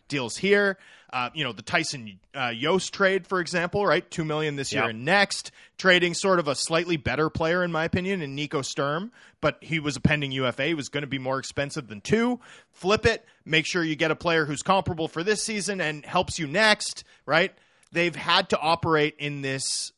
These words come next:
Speaker 1: sort of completely different world than other N H L teams as a result. So, you know, we've seen them trade for Jacob Middleton, who's an R F A with arbitration rights.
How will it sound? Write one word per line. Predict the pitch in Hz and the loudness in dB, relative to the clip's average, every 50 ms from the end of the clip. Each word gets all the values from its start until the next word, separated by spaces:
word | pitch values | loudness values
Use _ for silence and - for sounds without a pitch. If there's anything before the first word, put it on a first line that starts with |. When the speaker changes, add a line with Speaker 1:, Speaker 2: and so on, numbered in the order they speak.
| _ | _
Speaker 1:
sort | - - - - 170 147 147 147 | -12 -8 -4 0 0 2 2 2
of | 139 135 127 110 - _ _ _ _ _ - | 2 2 0 -2 -8 _ _ _ _ _ -8
completely | - 185 156 - - 170 196 208 190 202 214 | -6 -4 0 0 0 0 0 -2 -2 -2 -2
different | 180 - 180 - - 160 143 - | -2 -2 -2 -2 -2 -4 -4 -4
world | 120 120 135 165 214 214 160 110 101 135 175 - - _ _ _ _ _ _ _ _ _ _ _ | -6 -4 0 2 2 2 2 0 -2 -8 -12 -14 -18 _ _ _ _ _ _ _ _ _ _ _
than | - 120 180 175 170 170 | -6 0 0 0 0 2
other | - 151 160 143 160 170 160 | 2 2 4 4 2 0 0
N | 120 127 123 | -2 -4 -6
H | 123 127 123 - | -6 -6 -4 -4
L | 147 131 | -4 -4
teams | - - 226 277 311 247 170 156 180 220 208 - | -4 -2 -2 0 2 2 2 2 0 -2 -6 -4
as | - 165 170 - | -2 -2 -2 0
a | 185 | 0
result. | 190 175 165 254 233 - - - | 0 2 2 2 2 0 -2 -8
So, | - - 196 175 170 170 160 143 - _ - - - _ _ | -6 0 2 4 4 4 2 -4 -6 _ -20 -20 -20 _ _
you | - 151 | -4 -2
know, | 151 139 131 135 - _ _ _ _ | 0 0 0 -2 -6 _ _ _ _
we've | 143 160 160 - | -6 -6 -6 -4
seen | - - 185 170 175 175 | -4 -4 -4 -4 -2 -2
them | 175 170 170 170 170 170 160 - _ _ _ - | 0 0 0 -2 -2 -6 -6 -8 _ _ _ -6
trade | - 170 165 160 | -2 0 0 0
for | - 175 | 0 -2
Jacob | 147 - 175 185 - - 190 | 0 2 2 2 2 0 0
Middleton, | 214 247 240 202 - - 131 113 107 | 2 4 2 2 0 -2 -6 -8 -6
who's | 110 151 156 147 160 | -4 -4 -2 0 0
an | 160 | 2
R | 156 156 160 165 | 2 4 4 4
F | 160 - - | 2 4 4
A | 185 175 151 | 4 4 4
with | 131 135 - 160 | 4 2 2 4
arbitration | 151 156 - - - 226 233 247 - - 196 165 | 4 4 2 2 4 6 6 6 6 2 0 0
rights. | 135 113 98 98 - - | 0 0 -2 -4 -8 -12